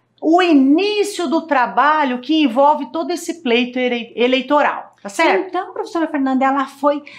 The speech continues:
Speaker 2: l-, lá na escola ver como é que isso acontece?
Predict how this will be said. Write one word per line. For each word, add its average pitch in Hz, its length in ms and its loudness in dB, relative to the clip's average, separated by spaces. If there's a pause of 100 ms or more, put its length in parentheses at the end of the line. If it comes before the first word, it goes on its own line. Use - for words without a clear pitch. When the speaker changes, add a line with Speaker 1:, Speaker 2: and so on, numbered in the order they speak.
Speaker 2:
l-, 240 200 -6 (260)
lá 294 160 2
na 508 100 0
escola 370 720 0 (580)
ver 208 260 -2
como 285 280 0
é 339 80 0
que 349 120 -4
isso 339 120 -2
acontece? 277 1000 0